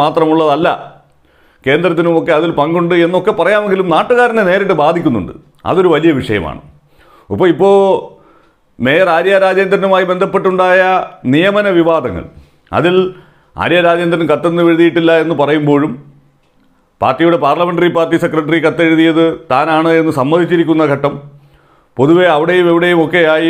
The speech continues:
അനധികൃത നിയമനങ്ങൾ നടക്കുന്നുവെന്ന് പത്രങ്ങൾ, ചാനലുകളൊക്കെ പരമ്പരകൾ എഴുതിക്കൊണ്ടിരിക്കുകയും വാർത്തകൾ സൃഷ്ടിക്കുകയും ഒക്കെ ചെയ്തുകൊണ്ടിരിക്കുന്ന ഒരു ഘട്ടം. അപ്പോൾ ജനങ്ങളുടെ മുന്നിൽ അതും ഒരു വലിയ വിഷയമാണ്. ചെറുപ്പക്കാരെ സംബന്ധിച്ചിടത്തോളം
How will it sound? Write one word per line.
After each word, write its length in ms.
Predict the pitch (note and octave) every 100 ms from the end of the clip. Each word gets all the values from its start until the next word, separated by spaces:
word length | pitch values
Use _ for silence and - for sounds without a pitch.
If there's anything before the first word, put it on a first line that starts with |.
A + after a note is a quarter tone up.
| E3
അനധികൃത 400 | D3 E3+ E3+ D#3+ D#3+
നിയമനങ്ങൾ 400 | D#3+ E3 E3 E3 D#3
നടക്കുന്നുവെന്ന് 680 | D3 D#3 E3+ E3 D#3 D#3+ D#3 D#3 - - -
പത്രങ്ങൾ, 440 | A2+ E3 E3 E3 E3 D#3+ - -
ചാനലുകളൊക്കെ 760 | B2+ C#3+ E3+ E3 D#3+ D3 D#3+ D#3 - - - _ G#2
പരമ്പരകൾ 560 | C3 F3+ F#3 F#3 F3 D#3 C#3
എഴുതിക്കൊണ്ടിരിക്കുകയും 960 | D3+ E3 D#3+ E3 D#3+ D#3+ D3+ D#3 D#3+ E3
വാർത്തകൾ 400 | D3 D3+ E3 E3 D#3 D3+
സൃഷ്ടിക്കുകയും 440 | D3 D3+ D#3+ D#3 D3+
ഒക്കെ 140 | E3 D#3
ചെയ്തുകൊണ്ടിരിക്കുന്ന 600 | D#3 D#3+ D#3 D3 C#3+ C#3+
ഒരു 80 | C3+ A#2+
ഘട്ടം. 240 | - D3 - - - _ _ _
അപ്പോൾ 160 | F3+ D#3+
ജനങ്ങളുടെ 340 | F3+ A3+ A#3 A#3
മുന്നിൽ 180 | A3 A3 G#3+
അതും 200 | D4+ C4+ -
ഒരു 80 | C#4 C#4
വലിയ 160 | D4 C#4+
വിഷയമാണ്. 360 | C#4 B3 G3+ G#3+
ചെറുപ്പക്കാരെ 380 | A3+ A3+ A#3 G#3
സംബന്ധിച്ചിടത്തോളം 600 | G#3+ G#3 G3 F#3 G3